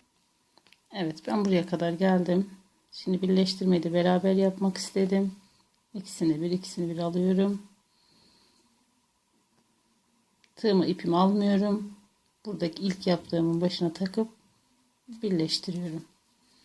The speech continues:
Bir de arkadaşlar, kolunuza göre zincir çekerseniz hani ölçerek daha kolay olur. Ben kırk bir yapıyorum ama hani kırk bire göre şey yapmayın. Ben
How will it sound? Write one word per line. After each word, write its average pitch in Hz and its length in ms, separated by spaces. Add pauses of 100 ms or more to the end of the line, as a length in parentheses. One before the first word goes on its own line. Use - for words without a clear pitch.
(340)
Bir 196 60
de 208 80
arkadaşlar, 208 600
kolunuza 202 520
göre 180 340
zincir 185 320
çekerseniz 196 760
hani 175 140
ölçerek 185 680 (680)
daha 196 220
kolay 156 320
olur. 143 300 (1160)
Ben 185 180
kırk - 280
bir 196 80
yapıyorum 190 440
ama 269 220
hani 185 260
kırk - 220
bire 185 180
göre 180 320 (220)
şey - 220
yapmayın. 175 480
Ben 185 280